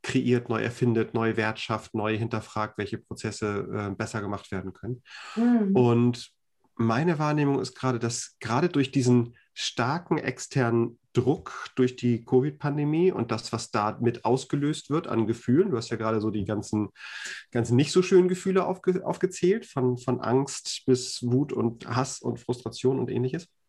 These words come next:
Speaker 2: Mhm.
Speaker 1: ähm, dass ganz viele Unternehmen in meiner Wahrnehmung gerade eher, ich nenne das immer so, auf die Fußspitzen gucken, um gerade stehen bleiben zu können und nicht nach
Speaker 2: <laughs>
Speaker 1: vorne gucken, sondern
Speaker 2: Ja.
Speaker 1: so,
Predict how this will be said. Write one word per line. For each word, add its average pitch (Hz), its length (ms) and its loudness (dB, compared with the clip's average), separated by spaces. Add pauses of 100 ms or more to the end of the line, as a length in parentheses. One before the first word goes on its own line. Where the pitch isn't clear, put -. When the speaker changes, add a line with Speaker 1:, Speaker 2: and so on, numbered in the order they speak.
(160)
Speaker 2:
Mhm. 202 560 0 (160)
Speaker 1:
ähm, 120 680 4 (420)
dass - 160 -4
ganz 131 240 0
viele 190 460 0
Unternehmen 135 800 2 (160)
in 139 680 4
meiner 147 480 0
Wahrnehmung 147 540 0
gerade 131 340 0
eher, 127 400 2
ich 120 100 -2
nenne 139 120 4
das 135 100 0
immer 127 160 4
so, 127 120 0
auf - 120 -6
die 127 80 -2
Fußspitzen 123 560 -2
gucken, 90 320 -2
um 95 140 -6
gerade 110 240 0
stehen 131 280 0
bleiben 90 260 -2
zu - 120 -12
können 92 260 -6
und 101 60 2
nicht - 140 0
nach 117 100 -2
Speaker 2:
<laughs> - 80 -4
Speaker 1:
vorne 139 260 2
gucken, 95 440 -8
sondern 107 300 0
Speaker 2:
Ja. 220 180 6
Speaker 1:
so, 107 240 -2